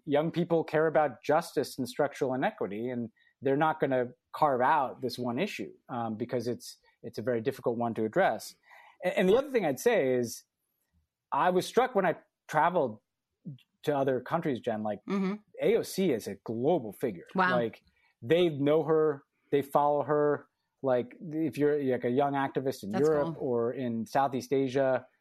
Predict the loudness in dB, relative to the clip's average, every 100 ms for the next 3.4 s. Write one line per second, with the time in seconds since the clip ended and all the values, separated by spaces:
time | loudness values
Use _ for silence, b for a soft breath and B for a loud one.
0 | b 0 0 0 -8 _ _ _ _ 0
1 | 2 4 0 0 0 0 2 -2 0 0
2 | 2 0 -2 0 0 0 0 0 -2 -2
3 | -4 -2 -4